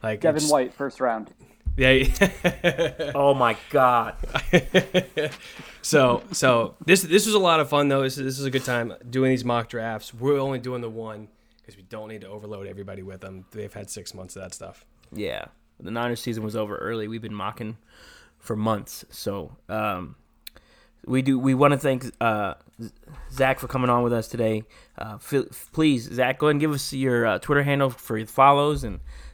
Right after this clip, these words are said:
Speaker 3: reach out to Zach for any questions, concerns, or just, he's always on, you know, willing to engage with people. Zach, what is your Twitter handle?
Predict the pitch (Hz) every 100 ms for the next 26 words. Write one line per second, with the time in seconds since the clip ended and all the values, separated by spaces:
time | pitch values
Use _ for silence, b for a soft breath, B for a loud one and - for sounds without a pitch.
0 | - 127 127 135 135 127 127 - 120 120
1 | - 127 131 120 110 - 120 135 131 110
2 | 87 117 - - 123 120 104 135 127 123
3 | 131 113 90 - 113 120 b b b 127
4 | 127 127 117 127 123 123 117 123 139 143
5 | 165 160 135 - 110 110 101 90